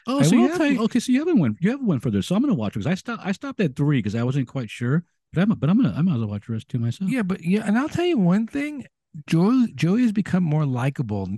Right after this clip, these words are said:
Speaker 2: over the, over the seasons.
Speaker 1: Yeah, yeah, you, yeah. There's some revelations that pop up with him, and then you're like, you know, and it's,
Speaker 2: Easy,
Speaker 1: it's, it,
Speaker 2: easy. Don't
Speaker 1: but I'm
Speaker 2: ruin
Speaker 1: just saying,
Speaker 2: anything.
Speaker 1: you're
Speaker 2: Don't
Speaker 1: already
Speaker 2: ruin it.
Speaker 1: see-, you're already seeing some of the, some of the, the changes and stuff like that. If you, if you're six episodes into the,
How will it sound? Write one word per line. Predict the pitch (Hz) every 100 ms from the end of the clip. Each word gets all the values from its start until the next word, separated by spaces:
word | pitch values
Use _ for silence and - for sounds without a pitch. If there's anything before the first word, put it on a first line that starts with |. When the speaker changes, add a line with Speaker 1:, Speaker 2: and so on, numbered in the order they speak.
| -
Speaker 2:
over | - 107 98
the, | 98 95 98 -
over | 110 101
the | 98 101
seasons. | 123 104 80 76
Speaker 1:
Yeah, | 269 294
yeah, | 214 285
you, | 247 233
yeah. | 202 247
There's | 220 247
some | 285
revelations | 247 247 233 247 - 226
that | 147 -
pop | 123 110
up | 104 101
with | 101 -
him, | 104
and | 98 107
then | 135
you're | 190
like, | 196 170 143 135 120
you | 160
know, | 151
and | 175 185
it's, | 151 117
Speaker 2:
Easy, |
Speaker 1:
it's, | 92 196
it, |
Speaker 2:
easy. | 180 220 214 139 123
Don't | 160 202
Speaker 1:
but | 214
I'm |
Speaker 2:
ruin | 170
Speaker 1:
just | 120 -
saying, | 202 123
Speaker 2:
anything. | 95 90 175
Speaker 1:
you're | 233
Speaker 2:
Don't | 277
Speaker 1:
already | 285 262
Speaker 2:
ruin | 208
it. |
Speaker 1:
see-, | - 220
you're | 196 254
already | 262 220
seeing | - 196 196
some | 165 165 147
of | 123
the, | 113 110 101
some | -
of | 127
the, | 113 107 101
the | 107
changes | - 117 113 110 104 98 87
and | 90
stuff | - 98 -
like | 87
that. | 123
If | 180
you, | 254
if | 135
you're | 359
six | - 240
episodes | 196 - - 151 117
into | 135 123
the, | 107